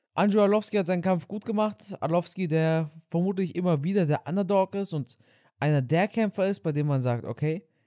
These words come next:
der ist richtig stark, obwohl er schon alt ist. Klar kann er nicht mehr ganz oben mithalten, aber mit den Top Heavy-, mit den Top Heavyweights kann er mithalten. Also mit der Top fünfzehn des Schwergewichts, nicht mit der Top drei, wohlgemerkt.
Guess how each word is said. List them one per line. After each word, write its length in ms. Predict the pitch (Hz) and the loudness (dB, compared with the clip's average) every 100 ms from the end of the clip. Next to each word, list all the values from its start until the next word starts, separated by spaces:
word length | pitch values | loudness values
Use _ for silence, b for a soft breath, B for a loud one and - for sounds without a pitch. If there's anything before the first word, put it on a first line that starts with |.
| _ - | _ -2
der 80 | 131 | 0
ist 140 | 127 | 0
richtig 280 | 170 - 175 | -2 -2 -4
stark, 280 | - 147 139 | 0 0 0
obwohl 340 | 123 113 175 | 0 2 2
er 100 | 214 | 2
schon 220 | 202 196 | 0 -2
alt 320 | - 175 208 226 | 0 0 0 -2
ist. 280 | 233 - b b b _ | -6 -10 b b b _
Klar 160 | 180 170 | 0 2
kann 160 | 170 | 2
er 80 | 156 | 2
nicht 220 | 156 139 | 0 -2
mehr 80 | 143 | -4
ganz 340 | 123 139 147 - | -2 -4 -4 -4
oben 200 | 196 190 | -2 -2
mithalten, 440 | 185 185 196 180 | -2 -4 -4 -4
aber 160 | 156 131 | -2 -2
mit 160 | 131 | -2
den 260 | 120 110 - | -2 -4 -6
Top 200 | 139 139 | -6 -2
Heavy-, 340 | 170 160 151 - - | -2 -2 -6 -10 -6
mit 200 | 135 123 | -4 -4
den 120 | 107 | -2
Top 200 | 147 156 | -2 0
Heavyweights 540 | 190 180 190 196 - b b b - | -2 -2 -2 -4 -8 b b b 0
kann 140 | 165 | 4
er 80 | 156 | 4
mithalten. 460 | 123 113 98 - | 2 0 -4 -4
Also 340 | - 120 117 104 _ _ _ | -2 0 -2 -2 _ _ _
mit 160 | 127 123 | -4 -2
der 140 | 113 | -2
Top 260 | 127 113 - | -2 -4 0
fünfzehn 380 | 190 190 151 131 | 2 2 0 -2
des 140 | - | -2
Schwergewichts, 600 | 120 113 101 90 - - | 0 0 0 -4 -8 -8
nicht 160 | 117 113 | -8 -4
mit 140 | 104 | -4
der 100 | 95 | -4
Top 220 | 92 - | -8 -12
drei, 340 | 95 104 107 92 | -4 0 0 2
wohlgemerkt. 520 | 127 110 87 80 | 0 -2 -4 -8